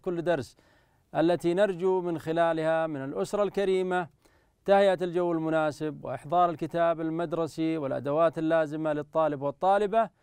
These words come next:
والاستعداد لبدء الدرس. أول ما نبدأ به هو الهدف العام من هذا الدرس. الهدف العام من هذا الدرس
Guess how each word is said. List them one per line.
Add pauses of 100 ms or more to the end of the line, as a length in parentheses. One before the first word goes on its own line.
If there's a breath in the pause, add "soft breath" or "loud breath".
(380)
والاستعداد
لبدء (140)
الدرس. (1900 soft breath)
أول (1400)
ما
نبدأ
به
هو
الهدف
العام
من
هذا
الدرس. (460)
الهدف
العام
من
هذا
الدرس